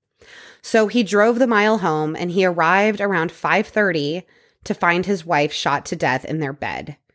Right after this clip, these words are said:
The pillow was still over her head. He said he screamed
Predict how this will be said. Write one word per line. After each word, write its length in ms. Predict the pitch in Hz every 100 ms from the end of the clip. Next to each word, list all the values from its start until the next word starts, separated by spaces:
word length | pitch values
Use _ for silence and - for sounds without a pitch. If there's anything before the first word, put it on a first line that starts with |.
| _ _ _ _ _ _
The 120 | -
pillow 440 | 185 - 196 196 202
was 180 | 202 202
still 320 | - 180 185
over 360 | 143 151 147
her 160 | 143 147
head. 300 | 139 117 139 _ _ _ _ _ _ _ _ _ _ _ _ - _ _ _ _ -
He 200 | 208 240
said 180 | 233
he 120 | 208 220
screamed 880 | - - 190 180 170 175 170 175